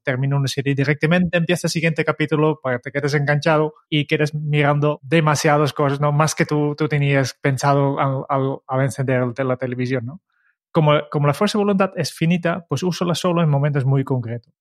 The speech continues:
Y ves que tiras demasiado de, de ella, pues será, será porque hay algo más que falla. Em, pregúntate por tu propósito, hacer esta actividad y así encontrar la motivación genuina y usarla en,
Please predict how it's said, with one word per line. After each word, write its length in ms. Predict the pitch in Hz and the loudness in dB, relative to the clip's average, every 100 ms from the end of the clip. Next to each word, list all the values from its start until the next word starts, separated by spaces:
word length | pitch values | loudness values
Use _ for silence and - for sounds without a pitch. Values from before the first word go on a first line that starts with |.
| _ | _
Y 60 | 135 | -2
ves 180 | 147 160 | -2 0
que 100 | 156 | -2
tiras 240 | 156 156 | -2 -2
demasiado 500 | 160 151 - 151 147 | -2 -2 0 2 2
de, 180 | 143 143 | 2 2
de 120 | 143 | 2
ella, 180 | 160 170 | 2 0
pues 200 | - 117 | -2 -4
será, 220 | 139 139 139 | -2 -2 -2
será 320 | - 131 139 | -2 -2 0
porque 600 | 147 - 131 127 131 131 | -2 0 0 0 -2 -4
hay 160 | - 139 | -2 0
algo 240 | 135 135 | 2 0
más 180 | 127 127 | -2 -4
que 120 | - | -4
falla. 340 | 127 117 117 117 _ _ _ _ _ | -6 -6 -6 -8 _ _ _ _ _
Em, 260 | - 135 135 | -4 -4 -2
pregúntate 400 | 127 147 147 151 | 0 2 2 2
por 160 | 143 143 | 0 0
tu 100 | 135 | 0
propósito, 480 | 139 143 196 196 175 | -2 2 2 4 2
hacer 220 | 156 165 | 4 2
esta 180 | 156 160 | 0 -2
actividad 380 | 151 147 156 160 | 0 0 0 0
y 100 | 139 | -4
así 220 | 127 165 | -2 -2
encontrar 320 | 147 147 147 | -2 0 0
la 40 | |
motivación 560 | 135 135 135 113 147 151 | 0 0 0 0 0 -2
genuina 600 | - 139 151 143 139 143 | 0 2 2 2 2 0
y 80 | 131 | -2
usarla 300 | 120 131 131 | -2 0 0
en, 200 | 131 | 0